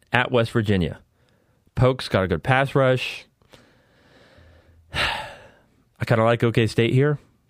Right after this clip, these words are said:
but this is another good game. I'm not sure either team I'm, I'm, I'm trying to think where, if West Virginia is even ranked. I'm not even gonna look it up. They're almost certainly not ranked. Um, they beat Iowa State last weekend, who was ranked twenty-second. Everybody had their h-, hopes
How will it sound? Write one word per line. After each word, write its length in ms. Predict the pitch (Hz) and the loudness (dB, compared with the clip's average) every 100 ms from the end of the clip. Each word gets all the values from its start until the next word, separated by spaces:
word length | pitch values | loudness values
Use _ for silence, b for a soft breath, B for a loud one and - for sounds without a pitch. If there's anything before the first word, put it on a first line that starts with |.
| _ | _
but 140 | 120 | 0
this 160 | 123 120 | 2 2
is 60 | |
another 260 | 117 123 127 | 2 2 2
good 160 | 135 | 2
game. 360 | 123 175 113 95 b b b | 2 2 0 -4 b b b
I'm 160 | 110 | 0
not 180 | 131 139 | 2 0
sure 220 | - 143 | 0 0
either 160 | 139 143 | 2 0
team 460 | 131 143 147 143 135 b b b b b | 0 0 2 -2 -4 b b b b b
I'm, 140 | 127 - | -10 -6
I'm, 180 | 123 | -6
I'm 160 | - 127 | -6 -6
trying 220 | - 131 | -2 0
to 60 | 127 | 0
think 300 | 113 98 - _ | -2 -4 -8 _
where, 260 | 107 113 - | -2 -2 -2
if 160 | 101 | -8
West 240 | 107 110 - | -2 -2 -2
Virginia 320 | 104 107 104 | -4 -2 -2
is 100 | 98 | -2
even 180 | 92 90 | -2 0
ranked. 240 | 107 - | -2 -2
I'm 80 | 127 | -2
not 80 | 165 | 0
even 120 | 135 | 0
gonna 120 | 123 | 0
look 200 | 104 101 | 0 -2
it 60 | 110 | -4
up. 120 | 80 | -2
They're 200 | 110 - | -4 -2
almost 320 | 131 147 127 | -2 0 0
certainly 240 | 139 104 104 | 0 0 0
not 200 | 90 - | 0 -2
ranked. 300 | 80 101 - b b b b | -6 -8 -16 b b b b
Um, 240 | 92 87 - - _ - | -6 -6 -8 -20 _ -10
they 280 | 117 117 117 | -2 0 -2
beat 380 | 107 123 139 | -2 0 2
Iowa 320 | 113 127 147 117 | 2 2 2 2
State 280 | - 143 | 0 0
last 220 | 123 104 - | 0 -2 -2
weekend, 320 | 104 104 113 | -2 0 0
who 60 | |
was 120 | 117 107 | 2 0
ranked 200 | 117 117 | -2 0
twenty-second. 420 | 120 113 143 143 | -2 0 -2 0
Everybody 380 | 110 113 120 123 | -2 0 0 0
had 180 | 123 120 | 0 0
their 160 | 110 | 0
h-, 60 | 117 | -2
hopes 360 | - 127 - | -2 -2 -2